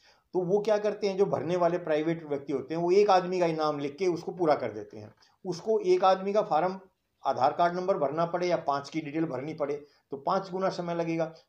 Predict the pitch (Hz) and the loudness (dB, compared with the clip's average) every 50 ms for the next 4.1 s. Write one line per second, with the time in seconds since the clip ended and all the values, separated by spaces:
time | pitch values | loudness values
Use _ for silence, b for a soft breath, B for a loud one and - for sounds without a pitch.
0 | _ - 190 196 214 214 - 233 226 226 220 220 - - 196 185 196 202 220 226 | _ -10 -4 -4 -4 -2 0 0 0 0 0 -2 -4 0 2 2 4 4 2 2
1 | 220 - 226 214 196 139 107 113 107 110 107 - 110 95 - 95 - _ b b | 2 4 4 4 4 4 0 -4 -6 -8 -8 -8 -10 -10 -10 -14 -20 _ b b
2 | b b - 202 202 170 160 220 214 208 220 220 220 196 190 190 190 190 180 185 | b b -2 -2 -2 -2 0 2 4 4 4 4 4 2 2 2 -2 -2 0 2
3 | 160 147 143 147 147 147 139 143 135 123 113 104 98 101 101 - - - 98 98 | 2 2 2 0 -6 -6 0 0 0 0 0 -4 -6 -10 -14 -14 -14 -16 -14 -14
4 | 98 - | -16 -20